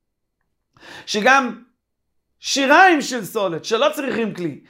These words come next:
וגם קטורת ולבונה וגחלים שמונחים באיזשהו משטח, שאין לו תוך, גם עליהם מדרבנן נחשבים כצירוף אחד. אומרת הגמרא, ופליגי דרבי חנין, שאמר שזה דאורייתא דרבי חייא בר אבא.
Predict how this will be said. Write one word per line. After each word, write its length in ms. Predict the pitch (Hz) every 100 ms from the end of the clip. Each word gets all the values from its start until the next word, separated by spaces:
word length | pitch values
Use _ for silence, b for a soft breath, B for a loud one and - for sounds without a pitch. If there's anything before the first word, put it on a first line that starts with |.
| b _
וגם 240 | 139 151 147
קטורת 500 | - 240 277 247 254
ולבונה 500 | 226 202 202 226 277
וגחלים 460 | 240 220 214 240 247
שמונחים 720 | - 247 240 214 170 302 269
באיזשהו 600 | 226 269 247 - 262 254
משטח, 760 | 220 - - 285 277 - - _ _ _ _ _ _ _ _ _ _ b b b
שאין 260 | - 202 285
לו 100 | 370 370
תוך, 420 | 277 254 - - _ _ _ _ _ 127
גם 300 | 160 202 240
עליהם 400 | 262 254 320 311
מדרבנן 840 | 262 262 262 262 262 311 339 285 - _ _ -
נחשבים 560 | 208 - 226 240 285 -
כצירוף 540 | 226 208 220 240 208
אחד. 220 | - 143 - _ _ _ _ _ -
אומרת 280 | 165 175
הגמרא, 420 | 190 196 196 233 254
ופליגי 540 | 226 - 214 302 330
דרבי 300 | 302 277 262
חנין, 560 | 269 262 285 392 294 - b b b
שאמר 420 | - 226 233 262
שזה 240 | 220 254
דאורייתא 600 | 247 269 254 262 294 311 277
דרבי 280 | 254 247
חייא 200 | - 254
בר 320 | 254 240 185 175
אבא. 220 | 165